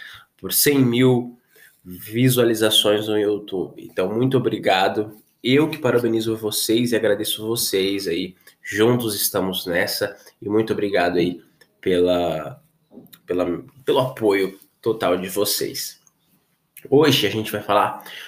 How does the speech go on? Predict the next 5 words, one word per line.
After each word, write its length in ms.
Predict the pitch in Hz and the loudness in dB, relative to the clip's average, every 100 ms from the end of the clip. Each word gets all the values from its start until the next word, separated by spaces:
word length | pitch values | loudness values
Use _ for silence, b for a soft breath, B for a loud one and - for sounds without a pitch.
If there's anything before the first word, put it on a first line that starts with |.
| B | B
sobre 680 | - - 117 107 104 107 - | -4 0 2 0 -2 -2 -4
o 80 | 107 | -6
caso 420 | 101 82 104 110 | -2 -2 0 -2
Elise 460 | 113 110 123 131 113 | -2 -2 0 0 0
Matsunaga, 960 | 107 95 - 92 90 107 113 95 87 | -2 -4 -4 -4 -2 0 2 0 -4